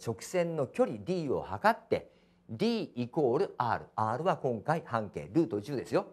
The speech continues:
Dを計算すれば即答できるわけです。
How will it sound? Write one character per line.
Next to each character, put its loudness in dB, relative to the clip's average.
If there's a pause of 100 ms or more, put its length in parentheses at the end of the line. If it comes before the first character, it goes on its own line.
(320)
D -4
を 2
計 0
算 -2
す -6
れ 0
ば 2 (180)
即 -12
答 6
で 2
き -4
る 4
わ 4
け -12
で -16
す。 -20